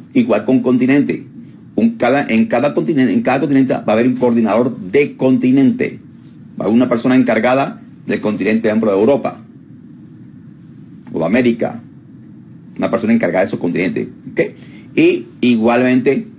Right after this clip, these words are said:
un, un encargado, un coordinador en, de la nación, como están viendo ustedes en la estructura. Y ese pa-, esa persona encargada de, de ahí, del encargado de la persona, el responsable de, de esa, del, del país, después de ahí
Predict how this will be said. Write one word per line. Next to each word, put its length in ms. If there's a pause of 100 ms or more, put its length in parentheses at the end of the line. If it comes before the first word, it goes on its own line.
(280)
un, 320
un 140
encargado, 440
un 60
coordinador 640 (320)
en, 320
de 100
la 100
nación, 460
como 200
están 200
viendo 160
ustedes 340
en 120
la 60
estructura. 540 (1400)
Y 140
ese 240
pa-, 200
esa 240
persona 240
encargada 720
de, 240
de 140
ahí, 380
del 160
encargado 560
de 80
la 120
persona, 300
el 360
responsable 580
de, 260
de 300
esa, 580
del, 540
del 180
país, 480 (1300)
después 400
de 80
ahí 320